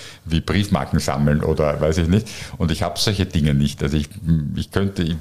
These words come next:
ich wüsste nicht, was ich als Hobby nennen soll. Aber ich habe eine Leidenschaft für Budapest, ich habe eine Leidenschaft für elektronische Musik,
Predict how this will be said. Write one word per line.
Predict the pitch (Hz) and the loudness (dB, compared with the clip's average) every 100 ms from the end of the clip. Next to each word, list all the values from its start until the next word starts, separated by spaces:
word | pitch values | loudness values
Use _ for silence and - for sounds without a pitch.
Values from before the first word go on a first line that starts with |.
| - | -6
ich | 80 | -2
wüsste | 98 117 101 | 0 2 2
nicht, | 101 104 | 0 0
was | 87 | -2
ich | 82 | 0
als | 76 - | -2 -2
Hobby | - - | -2 0
nennen | 64 62 65 | 0 -2 -4
soll. | 71 - - - - - | -4 -4 -6 -12 -20 -4
Aber | 82 87 | 0 0
ich | 85 | 0
habe | 82 | 2
eine | 85 82 | 2 2
Leidenschaft | 78 85 87 80 78 - | 2 2 2 0 -2 -6
für | - - 76 | -6 0 0
Budapest, | - 110 127 - 113 117 - - | 0 0 2 2 2 0 -6 -8
ich | 82 | -2
habe | 76 71 | -2 0
eine | 78 69 | 0 2
Leidenschaft | 69 71 71 73 - | 0 -2 -4 -6 -4
für | - | -4
elektronische | 80 80 76 82 80 78 | -2 -2 0 0 0 0
Musik, | 78 - 101 110 - | -2 0 0 0 -4